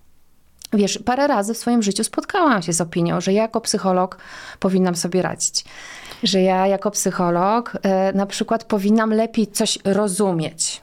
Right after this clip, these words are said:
Mm, i to zazwyczaj było uważa-, e, używane w takich sytuacjach społecznych, rodzinno-przyjacielskich, kiedy, wiesz, ktoś próbował mnie, no, nadużywać, przekraczać moje granice i wtedy padało te, te słowo:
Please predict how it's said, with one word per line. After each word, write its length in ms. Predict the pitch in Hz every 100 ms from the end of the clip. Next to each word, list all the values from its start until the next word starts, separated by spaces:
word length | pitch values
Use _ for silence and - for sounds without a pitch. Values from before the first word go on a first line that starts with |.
| -
Mm, 300 | - 175 170
i 80 | -
to 160 | 170 190
zazwyczaj 420 | 202 214 262 262
było 220 | 226 214
uważa-, 400 | - 202 202 214 -
e, 260 | 196 185
używane 460 | 190 190 202 277 320
w 40 |
takich 220 | 254 233
sytuacjach 420 | - 214 214 202 190
społecznych, 580 | - 196 226 254 262
rodzinno-przyjacielskich, 2250 | 202 196 202 233 226 196 190 233 - - - - - 196 180 180 190 208 - - 311 -
kiedy, 280 | 254 233 226
wiesz, 200 | 208 196
ktoś 240 | - 240
próbował 400 | - 226 208 208
mnie, 280 | 202 196 196 - _ _
no, 260 | 185 185 180
nadużywać, 640 | 180 185 170 165 185 302 294
przekraczać 440 | 202 208 196 196
moje 160 | 196 185
granice 380 | 185 196 240
i 40 | 233
wtedy 220 | 220 202
padało 380 | 202 190 185 180
te, 160 | 180 170 - - - -
te 100 | -
słowo: 540 | 185 - 185 180 170